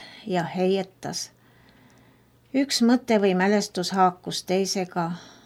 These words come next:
vedades naise aastate taha kõike taas läbi elama. Mõtted jooksid mõnikord loogilist rada pidi, vahel aga ajasid ummikusse.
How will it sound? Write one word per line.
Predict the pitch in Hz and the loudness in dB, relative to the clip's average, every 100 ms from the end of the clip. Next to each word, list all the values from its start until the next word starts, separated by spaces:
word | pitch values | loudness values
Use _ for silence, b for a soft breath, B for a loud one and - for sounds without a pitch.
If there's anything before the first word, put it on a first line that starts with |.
| B - | B -4
vedades | 190 190 170 170 - | -2 2 0 0 -6
naise | 180 185 180 165 - | -2 -2 -2 -4 -4
aastate | 208 226 - 190 - | -6 -6 -8 -8 -6
taha | 180 180 180 165 175 - _ | -2 -2 0 -4 -6 -14 _
kõike | 240 226 - - 160 | -4 -4 -8 -8 -8
taas | - 226 226 - - B | -4 -4 -4 -8 -14 B
läbi | 185 180 180 175 | -4 -2 0 -2
elama. | 170 165 160 151 - b b b b b b b _ | 0 -2 -4 -8 -12 b b b b b b b _
Mõtted | 190 196 202 190 180 | -2 -2 -2 -4 0
jooksid | 185 185 - 180 | 0 0 -4 -4
mõnikord | 185 185 180 170 175 | -2 -2 -4 -6 -4
loogilist | 180 202 208 202 196 - - | -2 -2 -4 -6 -6 -8 -8
rada | 185 185 185 180 | -6 -4 -4 -4
pidi, | 180 170 - 175 - b b b b b b b _ | -4 -6 -6 -8 -10 b b b b b b b _
vahel | 262 302 254 | 0 2 4
aga | 208 190 | 2 2
ajasid | 202 202 180 175 | 4 4 4 0
ummikusse. | 180 180 170 - - 165 - - | -2 0 -2 -6 -10 -8 -8 -8